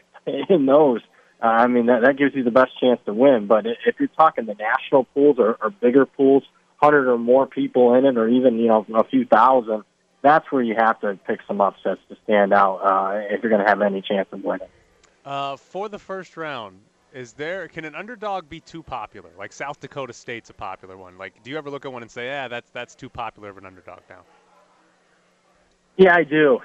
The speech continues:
Speaker 1: So that's a good question. Uh, look, I mean, I, I wanna fade Providence. They're number one in the country in KenPom's luck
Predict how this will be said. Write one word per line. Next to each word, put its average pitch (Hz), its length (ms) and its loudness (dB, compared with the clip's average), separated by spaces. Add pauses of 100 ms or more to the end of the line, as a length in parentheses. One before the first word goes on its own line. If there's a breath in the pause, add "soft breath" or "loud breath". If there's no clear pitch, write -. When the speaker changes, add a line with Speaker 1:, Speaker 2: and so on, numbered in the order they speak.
Speaker 1:
So 139 80 0
that's 143 180 2
a 131 40 -14
good 135 160 -4
question. 120 580 -2 (180)
Uh, 135 260 2 (680 loud breath)
look, 156 240 4 (360)
I 143 140 -4
mean, 139 320 0
I, 123 280 0
I 135 80 6
wanna 156 340 4
fade 156 260 -10
Providence. 147 560 0 (160)
They're 120 220 -8
number 135 220 0
one 139 260 2
in 127 80 -4
the 123 60 -6
country 135 540 0
in 117 120 0
KenPom's 127 560 0
luck 127 160 2